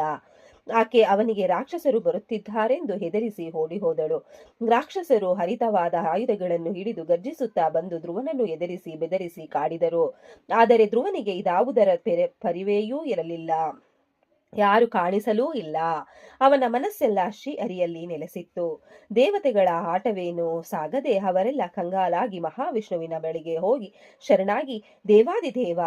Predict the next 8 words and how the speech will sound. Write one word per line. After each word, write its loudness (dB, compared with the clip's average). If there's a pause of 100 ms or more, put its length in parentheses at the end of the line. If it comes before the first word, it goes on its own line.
(120)
ನಾವೆಲ್ಲ -4
ಧ್ರುವನ -4
ತಪಸ್ಸಿನಿಂದ -6 (120)
ಬಳಲಿ -2
ಹೋಗಿದ್ದೇವೆ. -4 (340)
ಬಾಲಕ 4
ಧ್ರುವನು -4
ಘೋರ 6